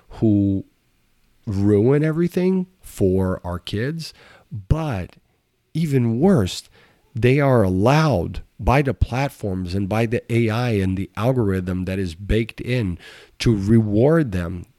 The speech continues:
the creators, like the people who create ch-, these challenges, right? They, they get rewarded for doing bad, for bad behavior. So th-, in, in essence, the, the, the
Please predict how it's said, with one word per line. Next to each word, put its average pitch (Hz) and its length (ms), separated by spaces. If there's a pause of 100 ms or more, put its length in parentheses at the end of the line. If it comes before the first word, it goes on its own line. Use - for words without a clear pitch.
the 98 100
creators, 117 840 (540)
like 104 220
the 107 80
people 170 340
who 175 100
create 139 440
ch-, - 180
these 107 260
challenges, 90 640
right? 101 280 (440)
They, 151 640
they 135 220
get 156 180
rewarded 127 760 (600)
for - 160
doing 117 340
bad, 107 280
for - 160
bad 107 300
behavior. 117 560 (400)
So 117 440 (100)
th-, 113 300
in, 151 140 (380)
in 127 140
essence, 120 540
the, 104 360
the, 101 380
the 95 400